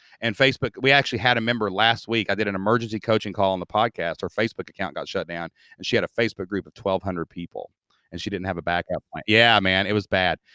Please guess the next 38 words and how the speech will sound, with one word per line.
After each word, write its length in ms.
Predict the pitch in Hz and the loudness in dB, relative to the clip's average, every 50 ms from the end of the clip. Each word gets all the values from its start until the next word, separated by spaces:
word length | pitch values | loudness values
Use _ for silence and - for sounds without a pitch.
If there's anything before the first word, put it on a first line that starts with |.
| - _ - | -20 _ -4
So, 160 | - 143 135 | 0 2 4
like, 180 | 127 120 117 110 | 4 4 2 0
your 100 | 123 - | -4 -2
email 280 | 151 165 175 180 170 160 | -2 0 4 6 6 8
list 300 | 160 151 147 135 - - | 8 6 6 4 2 -2
and 120 | 120 117 | -2 0
your 120 | 113 101 | 0 0
forums 420 | - - 131 135 127 120 110 98 92 | 0 0 0 2 2 2 2 0 -2
give 160 | 107 110 104 | -2 -2 0
you 80 | 104 98 | 0 0
that 160 | 98 87 - | 0 0 -2
control, 400 | 101 87 - - 151 156 135 117 | -6 -4 4 6 8 8 8 8
but 220 | 98 110 107 - _ _ _ _ _ | 8 6 4 4 _ _ _ _ _
that 240 | - 131 139 - - | 4 4 4 4 2
might 340 | 127 127 131 151 160 160 156 | 2 4 4 4 4 2 0
not 240 | 165 156 - 127 | -2 -2 -2 -2
be 180 | 120 131 131 131 | -4 -6 -4 -2
the 120 | 123 117 | -2 -4
be-, 160 | 107 101 113 - - | -2 -2 -4 -4 -2
I 20 | 120 | -4
mean, 160 | 120 113 - - | -4 -4 0 2
listen, 340 | 139 139 - - 82 76 - _ | 2 2 2 0 -6 -10 -12 _
take 320 | - - 135 139 147 - - | -2 0 2 2 2 0 0
the 120 | - 131 | 2 2
risk 500 | 113 107 123 143 156 143 127 - - - | 4 6 6 8 8 6 6 4 0 -2
if 80 | 110 - | -2 -2
the 140 | 110 104 - | -4 -6 -4
only 300 | - 110 113 123 131 135 | -4 -4 -2 0 -2 -2
place 320 | 123 - - 123 123 - - | 0 0 0 0 0 0 -2
your 80 | 107 | -4
people 320 | - - 113 - - 104 95 | -4 -4 -2 -2 0 0 0
will 80 | 95 | -2
talk 320 | - - 110 123 123 - - | 2 4 4 4 4 4 0
is 80 | 95 | -2
on 100 | 101 92 | -4 -4
a 60 | 82 - | -2 0
Facebook 360 | 110 139 165 - - 110 87 | 2 2 2 2 0 -2 0
group. 280 | 95 98 90 92 - | 2 2 2 2 2